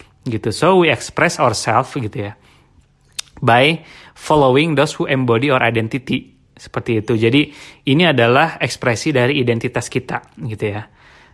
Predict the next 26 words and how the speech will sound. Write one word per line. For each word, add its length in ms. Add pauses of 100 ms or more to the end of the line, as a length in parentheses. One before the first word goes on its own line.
Nah, 240 (320)
ketika 320
kita 480
follow 480
someone 640
atau 320
influencer 640
atau 480
menggunakan 640
produk 320
dari 240
company 560
yang 320
share 400
our 160
values 560
gitu 160
ya, 160 (560)
we 80
are 160
expressing 480
our 160
identity 560
by 320
aligning 480
ourselves, 640